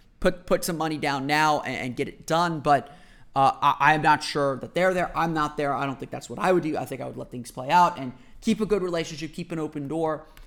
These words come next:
and see if you can g-, get to a deal before restricted free agency ends.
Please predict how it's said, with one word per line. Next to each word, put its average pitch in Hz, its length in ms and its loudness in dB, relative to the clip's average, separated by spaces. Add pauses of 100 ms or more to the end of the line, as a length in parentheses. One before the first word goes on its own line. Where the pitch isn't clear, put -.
(240)
and 143 460 0
see 175 380 -2
if 160 160 -2
you 165 100 -6
can 135 460 -8
g-, - 120 -20
get 156 260 -4
to 156 100 -2
a 143 40 0
deal 139 280 -2
before 131 340 -6
restricted 127 360 -12
free 135 120 -6
agency 147 280 -8
ends. 143 180 -4